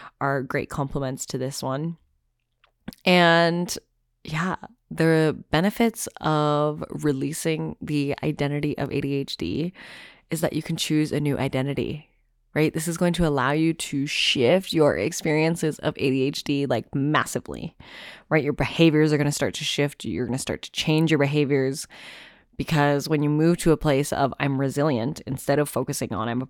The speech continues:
procrastinator," you start to come with up, you start to come up with new solutions. So your behaviors start to change in that way. And that is powerful. That's where you wanna be, right? So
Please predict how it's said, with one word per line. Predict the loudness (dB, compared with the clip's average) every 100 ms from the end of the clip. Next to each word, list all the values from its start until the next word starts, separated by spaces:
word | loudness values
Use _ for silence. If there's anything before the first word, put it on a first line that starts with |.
| -4
procrastinator," | 2 2 2 -6 -8 -6 -6 -6 -8 -12 _ _ _ _
you | -2
start | 0 2 2 0
to |
come | -2 -2 -2
with | -2
up, | -4 -4 -8 -8
you | -8
start | -2 4 4
to | 4
come | 4 4
up | 2
with | -2
new | -4
solutions. | -4 -8 -8 -8 -10 -16 _
So | 0 2 2 0 -10 -16 -18 _
your | 0
behaviors | 0 2 2 4 2 0
start | -2 -4
to | -6
change | -6 -6 -4 -6 -6
in | -8 -8 -8
that | -6 -6 -8
way. | -8 -8 -8
And | -8 -4
that | -2
is | -4
powerful. | -6 -8 -8 -8
That's | -6 -2
where | 0
you | 2
wanna | 0
be, | -4 -10 -16 _ -4
right? | -4 -4 -14 _ _ _ _ _ _ _ _ _ _ -18 -12
So | 2 6 8 6 4